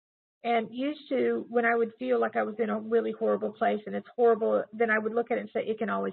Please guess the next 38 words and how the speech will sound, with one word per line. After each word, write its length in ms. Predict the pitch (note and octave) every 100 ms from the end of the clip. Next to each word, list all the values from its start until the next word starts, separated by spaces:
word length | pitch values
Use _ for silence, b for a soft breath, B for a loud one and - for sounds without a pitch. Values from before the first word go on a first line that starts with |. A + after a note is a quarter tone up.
| -
be 100 | F#3+
worse." 260 | - F3 - _ _ _ b b
And 120 | B3
then 140 | C#4+ E4
I'd 120 | D#4
actually 320 | C#4+ D4 D4
look 180 | C#4 D4+
at 80 | A#3+
how, 220 | C4 C#4+ -
how 200 | A#3 C#4
can 160 | D#4 C4+
it 80 |
be 120 | B3 A#3+
worse? 240 | B3 G#3 -
Well, 140 | D#3
I 80 | D3
could 180 | - D#3+
do 80 | D#3+
it. 640 | B3 D4 F#3 G3 G#3 F#3
And 120 | G#3+ G#3+
I'd 100 | G3+
look 160 | A#3
and 100 | A#3
go, 160 | F3+ F3
"Wow, 240 | G#3+ A#3+ -
I'm 140 | B3+
really 260 | A3+ G3 G3+
lucky 320 | G#3+ A#3 F#3+
right 200 | F3 - F3
now." 140 | D#3+ F3+ _ _ b b b
And 140 | B3 B3 -
sometimes 800 | D#4 E4 F4+ - D4 D4+ E4+ D#4+
you 100 | D4
have 240 | A#3 C4+ C4+
to 60 | -
go 140 | C#4
to 80 | B3+
worst 340 | G#3+ B3+ C#4+